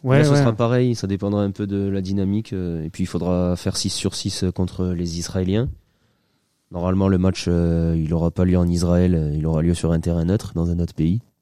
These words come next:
Speaker 1: Mm.
Speaker 2: Et Prague, euh, ouais, Prague. Après, les Leverkusen, ils, ils font figure de favoris, c'est sûr.
Speaker 1: Ouais.
Speaker 2: Ça, ça peut passer.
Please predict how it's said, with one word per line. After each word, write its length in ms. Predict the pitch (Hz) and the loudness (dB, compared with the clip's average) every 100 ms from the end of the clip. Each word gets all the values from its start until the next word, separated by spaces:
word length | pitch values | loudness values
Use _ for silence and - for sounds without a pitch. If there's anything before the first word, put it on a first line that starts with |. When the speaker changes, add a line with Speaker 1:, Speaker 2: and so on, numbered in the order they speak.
| _ | _
Speaker 1:
Mm. 100 | 113 - _ - - - - - - - - | -20 -20 _ -18 -16 -14 -16 -18 -20 -20 -12
Speaker 2:
Et 920 | 78 73 76 73 69 69 65 60 67 - | -8 -6 -6 -6 -8 -8 -8 -10 -10 -8
Prague, 360 | 67 95 90 | -2 0 0
euh, 360 | 85 78 78 78 87 82 - _ - | -2 -4 -6 -8 -10 -14 -20 _ -12
ouais, 140 | 69 | -12
Prague. 240 | - - - | -12 -18 -20
Après, 180 | - 92 | -8 -2
les 60 | 87 | 0
Leverkusen, 480 | 87 - 85 87 85 | -2 -4 -6 -4 -4
ils, 100 | 80 73 | -4 -8
ils 40 | |
font 120 | - 80 | -8 -8
figure 260 | 80 82 | -4 -4
de 80 | 80 | -4
favoris, 460 | - 85 82 92 117 | -4 -6 -4 -4 -6
c'est 80 | |
sûr. 320 | 92 - - _ _ _ _ _ _ _ _ _ _ _ _ _ _ - - _ _ | -8 -10 -12 _ _ _ _ _ _ _ _ _ _ _ _ _ _ -20 -20 _ _
Speaker 1:
Ouais. 120 | 131 120 | 2 2
Speaker 2:
Ça, 60 | |
ça 160 | - 90 | 0 -6
peut 160 | 104 | -4
passer. 340 | 98 92 - | -2 -4 -6